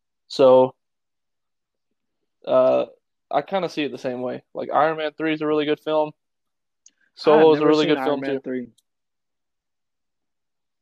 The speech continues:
Speaker 1: Well, it's also a
Speaker 2: Is
Speaker 1: Christmas
Speaker 2: that a
Speaker 1: movie,
Speaker 2: Christmas
Speaker 1: dude,
Speaker 2: movie?
Speaker 1: so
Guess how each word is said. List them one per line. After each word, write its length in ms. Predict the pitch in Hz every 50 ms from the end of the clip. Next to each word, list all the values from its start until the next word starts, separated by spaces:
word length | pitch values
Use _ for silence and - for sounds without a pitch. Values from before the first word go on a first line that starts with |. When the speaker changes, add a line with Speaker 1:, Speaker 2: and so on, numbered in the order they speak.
| _ _ _ _ _ _ _ _ _ _ _ _ _ _ _ _ _ _ _ _ _ _ _ _ _ _ _ _ _ _ _ _ _ -
Speaker 1:
Well, 220 | 147 139 139 139
it's 140 | 135 139 156
also 300 | 156 185 190 - 185 180
a 20 |
Speaker 2:
Is 80 | 175 -
Speaker 1:
Christmas 260 | - 202 208 - -
Speaker 2:
that 120 | 208 196
a 40 | 180
Speaker 1:
movie, 140 | 143 143 135
Speaker 2:
Christmas 260 | 135 135 139 143 147 147
Speaker 1:
dude, 60 | 147
Speaker 2:
movie? 120 | 220 220 214
Speaker 1:
so 340 | 143 139 139 139 139 143